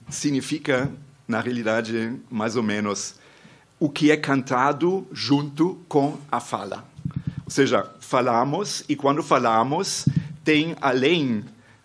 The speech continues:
ehm, da fisicidade das sílabas, ehm, dos, ehm,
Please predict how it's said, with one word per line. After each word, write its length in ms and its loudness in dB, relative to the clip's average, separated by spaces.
ehm, 580 2
da 180 0
fisicidade 1300 0
das 160 0
sílabas, 840 0
ehm, 540 4
dos, 920 -2
ehm, 600 -4